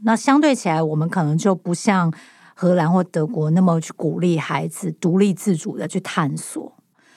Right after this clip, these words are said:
那我们在教育体制里面也比较害怕一些曲折的发展，像我很多学生常常会很想要急着把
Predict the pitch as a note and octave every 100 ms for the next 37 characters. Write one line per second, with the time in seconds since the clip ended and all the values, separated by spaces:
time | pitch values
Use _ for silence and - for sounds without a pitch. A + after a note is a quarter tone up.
0 | _ _ _ A#3+ A3+ E3+ D#3+ E3 F3+ G3
1 | F#3 F3 F3 E3+ D#3+ A#3 G3+ F3+ - D#3+
2 | - G3 D#3+ F3+ G#3+ D3+ - _ - A#3
3 | C#4 B3+ A3 D4+ C#4 B3 A#3+ - C#4 G#3
4 | G3+ A3+ D#3+ - - G#3+ A#3 A3 - A3
5 | G3+ D#3 D3+ E3 D3+ E3 D3+ - D#3+ -
6 | - A3 F3 D3+ D3 D#3 G3+ G#3 E3 G3
7 | G3+ E3+ E3 G3 G3+ - - - _ _
8 | - A#3 G#3 F3+ G3+ G3 F#3 E3+ - A3
9 | A3 G#3 F#3+ D#3+ D3+ D3 C#3+